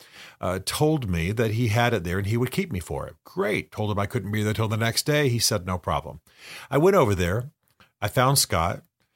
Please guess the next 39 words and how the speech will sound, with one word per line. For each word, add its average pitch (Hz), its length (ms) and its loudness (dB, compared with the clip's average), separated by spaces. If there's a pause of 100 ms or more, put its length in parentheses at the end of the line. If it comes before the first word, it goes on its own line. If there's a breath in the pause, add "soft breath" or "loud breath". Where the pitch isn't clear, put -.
(120)
Scott 127 320 2
handed 151 420 2
me 117 100 2
the 92 100 0
pen 95 240 -2
and 110 100 0
I 151 160 2
tried 90 680 0
to 120 120 0
hand 110 320 2
him 120 180 0
some 131 200 2
money. 139 280 2
I 110 120 2
tried 113 340 2
to 131 80 0
tip - 320 -2
him 92 140 2
because 113 300 0
he 113 100 0
had 113 120 2
done 95 280 2
me 104 160 0
this 101 280 0
favor. 131 480 0 (800 loud breath)
He 151 200 2
looked 208 400 2
at 190 180 0
me 101 580 0
and 117 220 0
he 123 180 2
said, 110 720 2 (240)
"You 127 160 0
know 139 160 2
what? 151 460 0
My 131 400 2
father 110 600 2
taught 85 480 -2
me 92 300 -4